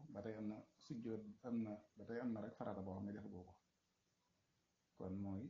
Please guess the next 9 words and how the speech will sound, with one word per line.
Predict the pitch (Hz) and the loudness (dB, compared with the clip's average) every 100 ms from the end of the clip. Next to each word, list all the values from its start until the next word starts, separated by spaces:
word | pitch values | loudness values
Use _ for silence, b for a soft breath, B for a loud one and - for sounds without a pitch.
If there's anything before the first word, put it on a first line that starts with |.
| 123 | -6
juróom-ñaareelu | 113 104 101 101 101 98 95 95 98 - _ _ _ | -4 -2 0 2 2 0 0 -2 -6 -14 _ _ _
farata | 101 98 95 - _ _ 95 | -4 -2 -2 -6 _ _ -2
bi | 95 95 - - | 0 -2 -6 -8
mooy, | 113 95 98 139 151 _ _ _ _ _ 95 | -2 0 0 -2 -8 _ _ _ _ _ -12
eh, | 98 95 95 _ _ _ - | -8 -8 -10 _ _ _ -6
siggi | 123 104 98 | -2 -2 -2
ca | 101 98 - | -4 -8 -10
rukkoo | - 107 107 | -8 -6 -6
ba. | 98 | -6